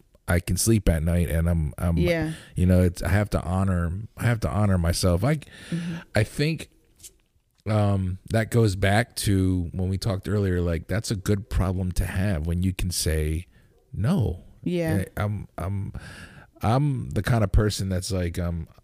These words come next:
Speaker 1: um, I'm somewhat of a people pleaser. I like, obviously it's, especially when you're trying to do something, you're gonna like,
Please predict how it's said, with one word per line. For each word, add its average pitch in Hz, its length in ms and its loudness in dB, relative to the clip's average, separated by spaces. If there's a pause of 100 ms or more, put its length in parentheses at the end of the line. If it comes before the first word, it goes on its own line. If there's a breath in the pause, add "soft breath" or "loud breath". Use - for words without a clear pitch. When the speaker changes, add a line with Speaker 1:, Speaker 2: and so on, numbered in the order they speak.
(280)
Speaker 1:
um, 104 280 0
I'm 139 140 0
somewhat 160 480 2
of 120 160 2
a 131 60 4
people 127 360 2 (300)
pleaser. 127 500 0
I 120 60 4
like, 117 260 2
obviously 131 540 2
it's, 107 240 -2 (420 loud breath)
especially 151 380 4
when 131 120 4
you're 107 100 4
trying 117 340 2
to 101 80 2
do 107 220 0
something, 92 420 0
you're 98 140 2
gonna 104 220 4
like, 87 400 2